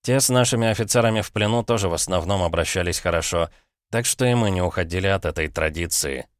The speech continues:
Пока проблем с их стороны не возникало. Причина постройки волнолома была банальна. Пока есть дармовые рабочие, это я о пленных, а также целый склад цемента, причём на одном из призов тоже грузом был цемент,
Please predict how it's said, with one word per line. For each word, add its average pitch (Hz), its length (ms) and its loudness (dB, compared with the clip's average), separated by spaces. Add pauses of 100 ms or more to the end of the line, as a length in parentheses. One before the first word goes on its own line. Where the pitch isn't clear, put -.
(320)
Пока 135 240 -2
проблем 127 440 2
с 123 120 -2
их 117 80 -2
стороны 95 400 2
не 82 100 -2
возникало. 80 720 0 (580)
Причина 151 360 2
постройки 143 480 2
волнолома 123 640 4
была 120 260 2
банальна. 113 640 0 (320)
Пока 104 240 0
есть 95 320 0
дармовые 95 480 2
рабочие, 113 720 0
это 87 160 -4
я 82 200 2
о 80 40 0
пленных, 87 520 -2 (260)
а 101 80 -2
также 120 300 0
целый 110 320 0
склад 98 440 0
цемента, 98 640 -2
причём 85 360 -2
на 85 100 0
одном 85 260 -2
из 87 100 -2
призов 87 400 -2
тоже 87 280 -2
грузом 85 440 -2
был 87 160 0
цемент, 87 540 -2